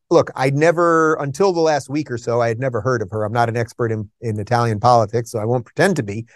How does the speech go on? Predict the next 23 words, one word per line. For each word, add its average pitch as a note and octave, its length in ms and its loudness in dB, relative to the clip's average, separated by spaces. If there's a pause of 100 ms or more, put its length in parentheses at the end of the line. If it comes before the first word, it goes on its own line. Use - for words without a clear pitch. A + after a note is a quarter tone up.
(260)
However, D3+ 400 8
I B2+ 80 4
did D3 180 6
listen D#3+ 300 4
to B2 100 -6
the B2+ 120 -2
entire A2+ 420 2
speech. G2+ 460 -12
I A#2 80 -4
thought C#3 220 6
it C#3 60 4
was A#2+ 140 0
one C#3 180 2
of G#2 140 0
the D3 220 0
best C#3+ 240 2
speeches B2+ 360 -6
I've G#2+ 160 0
heard A#2+ 220 2
from A2+ 140 -4
a G#2+ 60 -2
Western A2+ 460 2
leader A#2+ 360 0